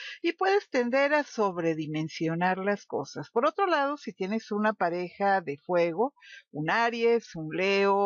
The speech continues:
o una persona de Sagitario, puedes sentir que tu pareja no te está haciendo mucho caso y puedes tender también a sobredimensionar las cosas,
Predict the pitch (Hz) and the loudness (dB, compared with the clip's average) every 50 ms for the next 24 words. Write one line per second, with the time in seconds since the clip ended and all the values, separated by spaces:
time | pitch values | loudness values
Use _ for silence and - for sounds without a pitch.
0 | 202 196 - - - 160 160 156 156 156 165 175 185 185 190 185 - 165 147 - | 2 2 0 0 0 2 4 4 4 4 2 0 -2 -2 -2 -2 -2 -2 -4 -2
1 | - 180 160 170 180 180 175 156 - - 208 220 - 262 - - 208 190 190 185 | -2 -2 -2 0 0 0 0 0 -2 -2 -2 -2 -2 -4 -2 2 4 4 4 4
2 | 208 233 247 - - - - - - _ - 294 330 359 339 - - 285 262 254 | 2 0 -2 -2 -8 -16 -16 -18 -12 _ 0 0 2 2 0 0 -2 -2 -2 -2
3 | - 311 320 330 330 320 - 320 302 - 269 254 - 262 277 294 285 - 320 311 | -2 0 -2 0 -2 -2 -2 -4 -4 -4 -6 -4 -2 -2 -2 -2 -2 -2 -4 -2
4 | 311 311 - - 302 285 - - 277 277 262 - - - 294 285 285 277 269 277 | -2 -4 -4 -4 -6 -6 -4 0 0 0 0 -2 -4 -2 0 2 4 4 4 4
5 | 277 269 262 233 233 233 240 254 277 294 311 311 294 - - - - 165 165 165 | 4 2 2 0 0 0 0 -2 -2 -4 -4 -4 -6 -6 -6 -4 -2 -2 -2 -2
6 | - 233 254 262 269 269 - - - 302 294 294 285 277 226 165 165 160 _ - | 0 0 2 2 2 0 -4 -6 -4 0 0 2 2 0 -2 -6 -10 -12 _ -4
7 | 175 180 190 196 220 214 - - 170 160 160 170 196 208 - - 226 220 208 202 | -2 0 2 2 2 0 0 -2 -4 -2 -2 -2 -2 -2 -2 -2 -2 -2 0 0
8 | 202 196 196 202 208 208 190 - - 175 160 160 151 156 151 151 147 151 147 147 | 0 0 0 0 0 -2 -2 -2 -4 -2 -2 -2 0 0 0 0 0 -2 -4 -6
9 | 151 151 147 143 - - 147 143 147 147 147 196 247 302 330 339 339 339 339 320 | -6 -6 -6 -8 -8 -8 -6 -4 -2 -2 0 0 0 0 0 0 -2 -4 -4 -4
10 | - - - 208 196 190 185 - - 240 285 320 | -6 -4 -2 -2 -2 -2 -4 -2 -2 -2 -2 -2